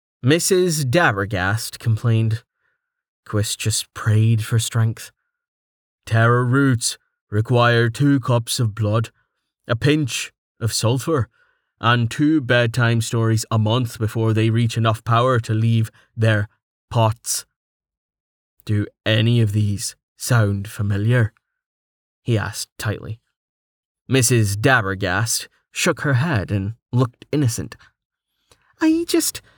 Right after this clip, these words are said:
kept cutting myself on my gardening tools, and I use sulfur perfume, and you know how I love telling stories that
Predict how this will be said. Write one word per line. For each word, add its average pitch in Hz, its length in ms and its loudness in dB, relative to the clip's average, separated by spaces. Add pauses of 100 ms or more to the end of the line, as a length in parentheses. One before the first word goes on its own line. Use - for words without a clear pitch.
(140)
kept - 380 -4
cutting 262 300 -2
myself 277 640 0
on 233 220 0
my 240 180 0
gardening 240 600 0
tools, 254 580 -4 (360)
and 269 180 2
I 294 100 4
use 277 300 2
sulfur 226 460 0
perfume, 233 720 -4 (280)
and 269 120 0
you 277 140 0
know 294 380 2
how 277 180 2
I 262 100 2
love 247 340 -2
telling 240 340 0
stories 254 720 0 (360)
that 240 180 0